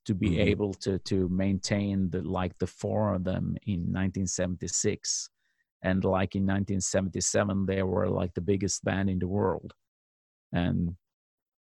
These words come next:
Speaker 1: they had to, to bring in some other characters to, to, to do parts, and, and, and Bob Kulick was one of them. So I actually don't know if it's real talk,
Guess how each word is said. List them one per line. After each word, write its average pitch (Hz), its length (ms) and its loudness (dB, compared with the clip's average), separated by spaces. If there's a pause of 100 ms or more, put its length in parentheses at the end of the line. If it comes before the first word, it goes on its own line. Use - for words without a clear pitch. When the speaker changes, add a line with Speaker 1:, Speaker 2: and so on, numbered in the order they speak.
Speaker 1:
they 92 240 2
had 95 300 2
to, 90 240 -4
to 107 100 4
bring 104 380 4
in 98 400 2 (380)
some 104 200 2
other 95 300 2
characters 92 800 0
to, 98 180 -6
to, 90 240 0 (120)
to 98 180 0
do 87 360 -2 (640)
parts, 87 480 -2
and, 87 240 -2
and, 85 260 -2
and 87 540 -4
Bob 101 220 2
Kulick 101 340 2
was 95 220 -6
one 98 180 0
of 95 100 0
them. 104 360 0 (480)
So 117 320 4 (400)
I 127 200 4
actually 131 440 6
don't 107 320 4
know 104 400 4 (480)
if 107 240 6
it's - 560 0 (420)
real 117 380 6
talk, 117 400 4